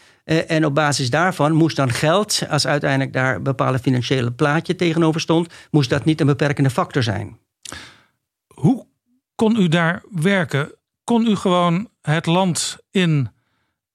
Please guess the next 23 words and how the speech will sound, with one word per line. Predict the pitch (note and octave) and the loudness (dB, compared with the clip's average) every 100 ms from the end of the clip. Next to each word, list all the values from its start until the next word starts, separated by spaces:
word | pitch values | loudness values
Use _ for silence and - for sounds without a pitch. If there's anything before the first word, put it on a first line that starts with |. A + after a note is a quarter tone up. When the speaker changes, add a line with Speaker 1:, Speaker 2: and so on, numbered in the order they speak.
| _ _ _ - | _ _ _ -6
Speaker 2:
en | F3 E3 | -2 0
met | D#3+ | 2
mensen | E3+ D#3+ - | 0 0 0
overleggen | C#3+ D3+ E3 D3+ | 0 0 0 -2
van, | D#3 D3 F#3 | 0 0 -2
"Ik | F#3+ | -4
kom | E3+ D3+ | -2 0
uit | D3 | 0
Nederland, | E3 D#3+ D3 C3+ | 0 2 0 0
wij | D3+ | 0
willen | D3 D3 | 0 0
hier | D3 | 0
een | B2 | -2
project | D3 C3+ D#3 | 0 0 -2
starten"? | - F3+ B3+ - _ _ _ _ _ _ | -4 -4 -4 -10 _ _ _ _ _ _
Speaker 1:
Nee, | D3+ E3 B2+ | 0 0 0
dat, | D#3+ - | -2 0
eh, | D#3+ C#3+ | 0 0
dat | D3+ | -2
kon | E3+ D#3+ | 0 2
niet. | A#3 - | 0 -2
Eh, | D#3+ D#3+ D#3+ D#3 - D#3 | -2 -2 -2 -6 -8 -6
ik, | C#3+ | -6